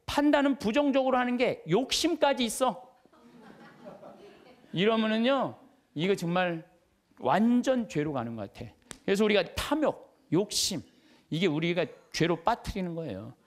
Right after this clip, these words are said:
이, 저기, 뭐야, 돈 때문에 회사나 국가 기밀 중국에 팔아먹는 사람들이 있어요. 정말 정신 나간 사람들이죠. 지금 중국이 어떤 나라인데 거기다가 지금,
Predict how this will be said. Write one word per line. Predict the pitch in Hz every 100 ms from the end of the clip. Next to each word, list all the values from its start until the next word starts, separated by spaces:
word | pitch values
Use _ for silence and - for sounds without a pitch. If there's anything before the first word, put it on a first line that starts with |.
| - - - - _
이, | 220 254 254 -
저기, | 233 240
뭐야, | 240 240 240
돈 | 208 277 -
때문에 | 285 262 233 165 - - _ - - -
회사나 | 285 269 220 170
국가 | - 208 208 165
기밀 | - 190 214 160 117 - _ _ _ -
중국에 | 240 226 180
팔아먹는 | - 247 233 180 156
사람들이 | 147 131 143
있어요. | 123 - 127 107 - 123 127 _ _ _
정말 | - 151 151 170
정신 | 175 185 214
나간 | 196 202
사람들이죠. | 190 202 196 202 190 131 127 139 165 - - -
지금 | 180 170
중국이 | - 208 220 220
어떤 | 139 135 269 277
나라인데 | 262 196 156
거기다가 | 117 139 175 202 151 131
지금, | 135